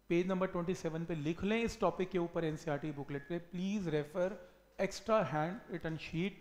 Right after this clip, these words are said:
number forty six B", forty six बी। तो बुकलेट पे लिख लें, "Please refer hand written sheet, extra hand written sheet number forty six B।" वैसे यहाँ पर इसको paste कर देंगे, ज़्यादा better है,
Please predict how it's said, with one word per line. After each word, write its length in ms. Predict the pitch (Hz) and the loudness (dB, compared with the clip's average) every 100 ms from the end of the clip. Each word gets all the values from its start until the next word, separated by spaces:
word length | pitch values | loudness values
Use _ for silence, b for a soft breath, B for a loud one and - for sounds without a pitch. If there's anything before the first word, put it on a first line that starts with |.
| 160 | -2
number 220 | 151 175 - | 0 0 0
forty 320 | 170 151 185 | -4 -2 -2
six 280 | - 214 - 135 | -2 -4 -6 -2
B", 140 | 196 160 - - - b b b - | 2 2 -2 -16 -20 b b b -4
forty 320 | 170 160 135 - | -2 0 0 -2
six 240 | 196 - 131 | -6 -6 -6
बी। 120 | 147 107 - - b b b _ | -4 -4 -10 -20 b b b _
तो 40 | 151 | -8
बुकलेट 340 | 143 160 160 | -4 -2 -2
पे 60 | 170 | -2
लिख 240 | 156 156 | -2 -2
लें, 200 | 170 247 226 | -2 -2 -4
"Please 260 | 170 175 156 | -2 0 0
refer 280 | 139 175 214 262 - - - - | -2 0 -2 -2 -14 -20 -20 -6
hand 240 | 139 143 | -2 0
written 220 | 160 175 175 | -2 -4 -4
sheet, 280 | - 165 165 147 | -2 -2 -2 -10
extra 240 | - 180 135 | -4 -2 0
hand 180 | 143 147 | -2 -4
written 220 | 151 147 | -6 -6
sheet 320 | 165 233 - b b b - | -4 -4 -6 b b b -8
number 220 | 151 165 185 | -2 -2 -2
forty 220 | 143 156 | -4 -4
six 280 | - 156 - | -6 -8 -8
B।" 120 | 127 127 | -6 -2
वैसे 220 | 156 202 | 0 2
यहाँ 180 | 185 175 | 2 2
पर 120 | 190 | 0
इसको 180 | 170 196 | -2 -2
paste 340 | - 180 - | 2 2 2
कर 120 | 185 | -2
देंगे, 200 | 170 180 | -2 0
ज़्यादा 200 | 170 139 | 2 2
better 300 | 131 120 104 | 0 -2 -6
है, 100 | - | -10